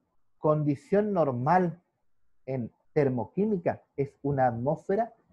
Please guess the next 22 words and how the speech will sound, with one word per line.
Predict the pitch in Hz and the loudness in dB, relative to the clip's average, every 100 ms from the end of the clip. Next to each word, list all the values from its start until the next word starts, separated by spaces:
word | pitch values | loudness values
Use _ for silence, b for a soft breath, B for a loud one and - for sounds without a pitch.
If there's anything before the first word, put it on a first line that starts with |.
| - | -4
y | 151 | 0
doscientos | 139 - 143 147 151 | 0 0 -2 -2 -2
noventa | 135 120 113 104 | -2 -4 -4 -4
y | 107 | -4
ocho | 113 - - | -4 -6 -6
Kelvin, | 95 80 82 87 _ _ _ _ _ - | -8 -6 -10 -12 _ _ _ _ _ -4
o | 156 190 196 _ - | 2 2 0 _ -8
una | 151 170 | -4 -2
atmósfera | 175 139 143 - 170 160 | -2 -2 -2 0 -2 -2
y | 143 | -4
veinticinco | 135 127 113 - 135 131 120 | -4 -4 -8 -10 -8 -4 -2
grados | 110 104 101 | 0 0 -2
Celsius, | - 82 82 80 _ _ _ _ _ - | -10 -10 -10 -16 _ _ _ _ _ -2
como | 185 147 | -2 -2
quieran. | - 82 90 _ _ - _ _ - | -4 -8 -8 _ _ -20 _ _ 0
Eso | 202 208 240 240 _ _ _ | 0 0 -8 -8 _ _ _
serían | 147 127 143 139 | -2 0 0 0
las | 131 - | -4 -8
condiciones | 117 113 104 - 151 151 | -8 -8 -10 -6 -4 -4
normales | 131 117 101 110 131 165 220 214 _ _ _ - | -2 -4 -4 -4 2 2 2 -4 _ _ _ -8
en | 127 120 _ | -6 -6 _
termoquímica. | 160 170 175 151 120 - 92 85 82 - | 2 2 2 0 -4 -8 -8 -8 -10 -16